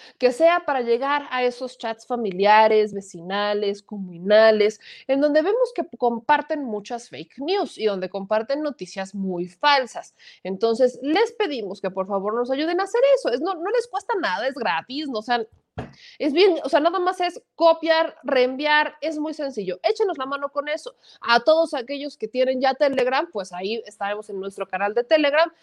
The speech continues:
en donde también pueden compartir toda la información. Miren, es más, les comparto, eh, mi Telegram, ¿no? Ahora sí que le-, les permito entrar a las profundidades de mi Telegram para que no vean que estoy mintiendo. Vean cuántas personas se acaban de,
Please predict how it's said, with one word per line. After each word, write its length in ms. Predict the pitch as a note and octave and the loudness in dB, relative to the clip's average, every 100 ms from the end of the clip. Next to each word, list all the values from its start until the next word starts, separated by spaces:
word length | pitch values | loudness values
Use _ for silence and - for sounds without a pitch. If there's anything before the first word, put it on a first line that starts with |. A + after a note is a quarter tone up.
| _ | _
en 100 | C4 | 0
donde 200 | C4+ C#4 | 2 2
también 300 | C#4 D4+ F4 | 0 0 0
pueden 240 | E4+ G4 F#4 | -2 -2 0
compartir 500 | D#4+ D4+ D#4 E4 D#4+ | 0 2 0 0 -2
toda 100 | D#4 | 0
la 80 | D#4+ | -2
información. 640 | D#4 E4 E4 E4+ G4 F4 | 0 0 0 -2 -2 -4
Miren, 240 | F4+ E4 | -2 -2
es 120 | D4+ D#4 | -2 -2
más, 280 | E4+ E4+ _ _ _ _ _ _ _ _ - | -2 -4 _ _ _ _ _ _ _ _ -6
les 260 | A#3 A#3+ | -2 -2
comparto, 760 | A#3+ C4+ C4+ F4 E4+ E4 E4 F4 _ _ _ - | 2 0 2 2 2 2 -2 -2 _ _ _ 0
eh, 760 | A#3 A#3 A3+ A3+ A3 G#3+ F#3+ G#3+ | 4 6 6 6 4 2 -4 -4
mi 180 | A#3+ - | -4 0
Telegram, 500 | C#4+ B3+ A#3 A3+ B3 | 2 2 0 -4 -4
¿no? 120 | B3+ | -4
Ahora 180 | B3+ B3 | -4 -4
sí 160 | B3+ | -6
que 140 | B3 G#3+ | -6 -6
le-, 100 | E3+ | -2
les 220 | A3+ A#3+ | 0 2
permito 400 | C4+ C#4+ D#4+ D#4+ | 0 0 -4 -8
entrar 240 | C4 C#4+ | -8 -8
a 100 | C#4+ | -6
las 160 | A3+ - | -6 -8
profundidades 560 | G3 A3 G#3+ A#3 C4 | -16 -14 -6 -4 -4
de 80 | A3 | -8
mi 140 | G3 G3 | -14 -8
Telegram 340 | A3 A3 A#3 | -6 -4 -6
para 160 | F#3+ E3+ | -8 -10
que 140 | G3 | -12
no 120 | G#3 | -10
vean 160 | G#3+ A3 | -8 -10
que 60 | |
estoy 220 | G3+ G#3 G#3 | -10 -10 -8
mintiendo. 420 | G#3 G3 G3 A#3 _ _ _ - | -6 -6 -4 -8 _ _ _ -2
Vean 320 | C4 F#4 A4 A4+ - | 4 6 6 4 4
cuántas 400 | F4+ E4+ F#4+ F#4+ | 2 4 -2 -2
personas 720 | C#4 G#3+ A#3+ A#3+ B4+ - _ _ _ _ | -6 -4 -6 -8 -10 -16 _ _ _ _
se 200 | - C4 | 0 2
acaban 600 | A#3+ C4+ C4+ D4 D#4+ - | 6 6 6 6 4 -2
de, 640 | G#3+ G3+ G#3+ G#3 - - | -6 2 4 4 -2 -14